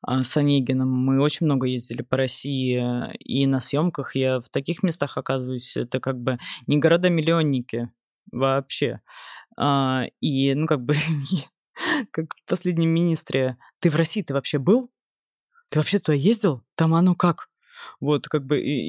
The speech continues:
и я была, <laughs> бывала. И, эм, ты понимаешь, что, опять же, естественно, это,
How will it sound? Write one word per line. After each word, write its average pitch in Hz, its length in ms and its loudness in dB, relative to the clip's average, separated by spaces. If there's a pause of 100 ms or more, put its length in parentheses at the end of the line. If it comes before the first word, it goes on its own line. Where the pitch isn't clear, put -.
(180)
и - 60 -4
я 190 140 4
была, 185 260 4 (420)
<laughs> 233 500 4
бывала. 180 600 6 (160)
И, 165 400 2
эм, 156 500 2 (100)
ты 175 100 2
понимаешь, 175 380 0
что, 127 560 -2
опять 127 240 -6
же, 120 100 -10
естественно, 123 400 -6
это, 123 200 -4